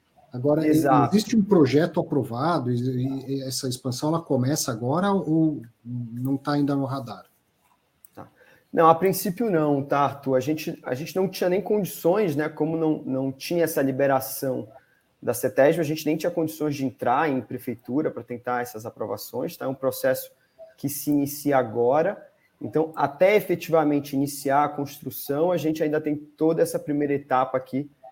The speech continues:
Speaker 2: essa etapa preliminar de, de aprovações, né, conseguir, de fato, a liberação pra iniciar. A gente, o que a gente tem hoje pronto é um estudo de massa, então, essa análise inicial de zoneamento,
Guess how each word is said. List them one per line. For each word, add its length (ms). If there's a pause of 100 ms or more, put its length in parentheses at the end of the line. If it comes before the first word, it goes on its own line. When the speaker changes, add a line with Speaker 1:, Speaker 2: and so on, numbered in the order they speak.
(160)
Speaker 2:
essa 120
etapa 240
preliminar 1080 (400)
de, 380
de 340
aprovações, 1300
né, 240
conseguir, 540
de 120
fato, 400
a 40
liberação 760 (460)
pra 180
iniciar. 580
A 60
gente, 460
o 60
que 100
a 20
gente 220
tem 120
hoje 220
pronto 540 (400)
é 100
um 60
estudo 340
de 140
massa, 640
então, 440 (260)
essa 300
análise 500
inicial 680
de 140
zoneamento, 1120